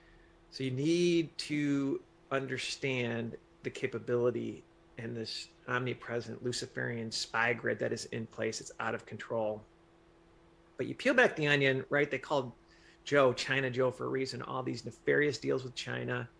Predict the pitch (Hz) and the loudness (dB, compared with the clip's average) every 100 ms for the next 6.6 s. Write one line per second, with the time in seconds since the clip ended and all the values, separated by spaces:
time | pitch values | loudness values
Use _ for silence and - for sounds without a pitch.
0 | - - - - - 113 - 135 135 - | -20 -20 -20 -18 -12 -6 2 4 4 0
1 | 135 139 139 127 139 127 131 131 131 127 | 0 2 2 0 0 0 -4 -6 -6 -12
2 | - - 113 - - - - 127 131 135 | -10 -10 -10 -20 -20 -20 -10 -6 -4 -4
3 | 117 139 135 - - 135 135 135 - 131 | -4 0 0 -2 -4 -2 0 0 2 0
4 | 127 117 - - 135 123 - 135 135 - | 0 -4 -14 -2 0 0 -2 -2 0 0
5 | 131 - 135 - 135 131 127 - - - | -2 -2 -4 -2 -2 -2 -4 -6 -6 -6
6 | - - 143 143 131 131 | -6 -2 0 0 0 -4